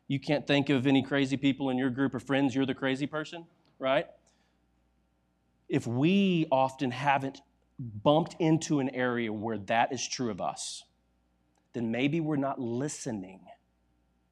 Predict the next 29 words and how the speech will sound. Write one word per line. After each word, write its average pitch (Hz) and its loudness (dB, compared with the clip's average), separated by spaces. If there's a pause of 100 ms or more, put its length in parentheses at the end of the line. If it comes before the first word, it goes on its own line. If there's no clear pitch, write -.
(240)
to - -10
the 113 -2
words 117 -2
of 107 -4
Jesus 98 -4 (640)
and 110 -6
his 101 -6
apostles 98 -4
and 92 -14
prophets. - -10 (800)
So - -4
most 143 6
of 156 4
us, 147 0
many 156 8
of 160 6
us 147 4
either 147 6
reject 139 4
the 175 4
keystone 170 0
of 147 0
life 156 6
or 151 -4
are 143 0
trying 147 0
to 131 -8
reshape 151 0
him 131 -2